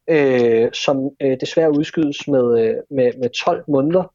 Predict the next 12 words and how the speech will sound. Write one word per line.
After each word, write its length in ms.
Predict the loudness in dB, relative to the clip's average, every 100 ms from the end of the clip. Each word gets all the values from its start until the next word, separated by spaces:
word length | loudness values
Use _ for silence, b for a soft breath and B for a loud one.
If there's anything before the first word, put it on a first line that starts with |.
| _ -2
øh, 220 | 0 0
som 200 | -2 -4
det 80 | -2
ser 160 | 0
ud, 320 | 0 0 -4 -2
øh, 460 | 0 2 2 2 -2
indtil 260 | -6 -6 -4
videre, 260 | 0 0 0 -6 B B B B _ -4
grundet, 440 | 0 2 2 0 -2
øh, 440 | 0 2 2 2 0 -6 -18 -18 -12
covid 240 | -6 -2 0
nitten 380 | 0 -2 -6